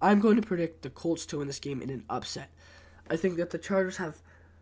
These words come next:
been one of the biggest busts this season in terms of playoff prediction and Super Bowl hopes. I think if the Colts win this game,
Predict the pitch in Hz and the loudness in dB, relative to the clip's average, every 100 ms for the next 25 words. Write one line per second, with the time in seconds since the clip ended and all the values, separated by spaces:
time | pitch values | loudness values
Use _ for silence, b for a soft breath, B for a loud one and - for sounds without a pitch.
0 | _ - 160 151 156 151 147 165 175 - | _ -6 -4 -4 -4 -4 -2 -2 -2 -6
1 | - 147 185 185 196 190 185 175 165 156 | -6 -6 -4 -4 -4 -2 -2 -4 -6 -8
2 | 160 143 151 131 - 175 175 160 - 160 | -8 -8 -8 -10 -8 -4 -2 -2 -4 -4
3 | 156 143 147 - 175 175 175 170 165 - | -6 -8 -8 -8 -10 -6 -4 -4 -6 -8
4 | 170 165 - - B B B B B B | -6 -6 -14 -20 B B B B B B
5 | - - 156 165 165 165 - - 185 165 | -20 -4 -4 0 -2 -2 -6 -4 -4 -2
6 | 170 160 - 151 151 | -4 -4 0 0 0